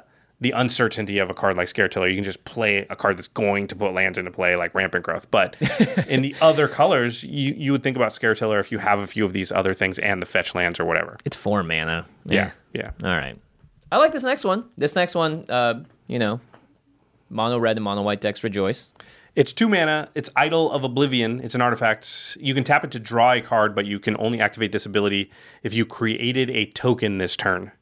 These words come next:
Speaker 1: <laughs> Interesting.
Speaker 2: So it pairs really well with, like, squirrels,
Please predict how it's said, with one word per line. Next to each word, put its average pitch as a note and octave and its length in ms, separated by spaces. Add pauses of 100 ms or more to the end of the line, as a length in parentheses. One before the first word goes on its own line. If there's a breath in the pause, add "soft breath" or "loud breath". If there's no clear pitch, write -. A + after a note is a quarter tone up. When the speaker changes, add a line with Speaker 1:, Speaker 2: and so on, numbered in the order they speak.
(140)
Speaker 1:
<laughs> - 280
Interesting. B2 840 (640 loud breath)
Speaker 2:
So - 120
it B2 60
pairs E3+ 200
really C#3 200
well A#2+ 160
with, A2+ 100
like, A2+ 140
squirrels, G2+ 640